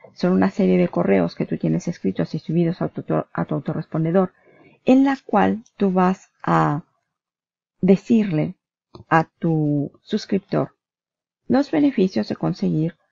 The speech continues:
un producto a través de una serie de emails.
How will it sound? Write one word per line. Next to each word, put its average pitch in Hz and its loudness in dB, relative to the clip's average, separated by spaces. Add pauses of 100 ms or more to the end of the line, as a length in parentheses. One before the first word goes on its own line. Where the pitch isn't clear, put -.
(360)
un 247 4
producto 202 -2 (200)
a 185 0
través 196 0
de 208 0
una 190 2
serie 165 0
de 160 0
emails. 170 0